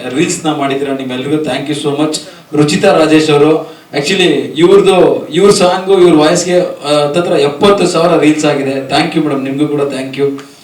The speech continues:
ಮುಂಗಾರು ಮಳೆ ಸಾಂಗ್ ನ ಸೂಪರ್ ಹಿಟ್ ಮಾಡಿದೆ, ನಿಮ್ಮೆಲ್ರಿಗೂ thank you so much. ಆ, ಇವಾಗ ಅರೆರೆರೆ ಯಾರು ಇವಳು ಅಂತ ಒಂದ್ ಸಾಂಗ್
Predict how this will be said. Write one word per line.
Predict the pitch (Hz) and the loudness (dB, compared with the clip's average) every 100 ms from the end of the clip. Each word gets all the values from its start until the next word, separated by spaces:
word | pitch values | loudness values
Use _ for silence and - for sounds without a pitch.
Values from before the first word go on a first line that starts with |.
| - - - - - | -20 -20 -20 -20 -8
ಮುಂಗಾರು | 143 175 202 190 | -2 2 4 4
ಮಳೆ | 185 | 2
ಸಾಂಗ್ | 180 165 165 | 2 0 0
ನ | |
ಸೂಪರ್ | 160 165 170 165 | -2 0 0 0
ಹಿಟ್ | 170 | 0
ಮಾಡಿದೆ, | 156 147 143 | -2 0 -2
ನಿಮ್ಮೆಲ್ರಿಗೂ | 135 135 156 | -2 0 2
thank | 151 147 143 | 2 0 -2
you | 143 143 | -4 -2
so | 139 | 2
much. | 156 156 - - - - - | 2 0 -8 -16 -20 -14 -4
ಆ, | 135 127 123 | -2 0 0
ಇವಾಗ | 156 185 185 165 - - - _ _ _ - | 4 4 6 4 2 -4 -14 _ _ _ -6
ಅರೆರೆರೆ | 135 170 185 175 175 165 | 0 2 4 4 4 4
ಯಾರು | 147 156 151 | 4 4 2
ಇವಳು | 143 147 143 | 0 0 0
ಅಂತ | 135 139 131 113 - - | -2 -2 -4 -4 -12 -16
ಒಂದ್ | 127 123 | -16 -4
ಸಾಂಗ್ | - 165 151 | -2 -2 -2